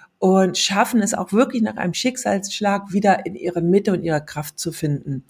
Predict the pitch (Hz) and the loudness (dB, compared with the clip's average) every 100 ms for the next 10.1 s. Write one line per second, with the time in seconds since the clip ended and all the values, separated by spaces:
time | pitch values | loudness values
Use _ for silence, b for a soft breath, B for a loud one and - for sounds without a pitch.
0 | B B B B 202 196 190 185 185 180 | B B B B 6 8 8 6 4 4
1 | 170 165 165 190 220 285 220 - - _ | 6 6 4 8 8 10 8 6 -6 _
2 | b b b - 165 165 185 170 175 180 | b b b 2 4 4 4 2 2 0
3 | 180 175 170 - 170 156 170 165 156 147 | 2 4 2 0 -2 2 4 2 -2 -6
4 | - 147 156 151 135 123 _ _ - 160 | -4 -2 0 -2 -2 -8 _ _ -4 -2
5 | 156 143 - 147 185 220 214 156 147 143 | -2 -6 -2 2 2 0 -6 -8 -8 -10
6 | - - 156 196 - - 185 185 _ _ | -10 -6 -2 -2 -2 -6 -6 -6 _ _
7 | 147 147 156 208 226 - 196 190 185 185 | -2 2 6 6 4 -2 -4 0 2 0
8 | 190 B B B - 175 160 160 160 - | -4 B B B -2 0 2 2 2 0
9 | - 147 147 - 151 151 - 143 - 143 | -4 -2 -2 2 2 2 -4 -10 -8 -6
10 | 147 | -6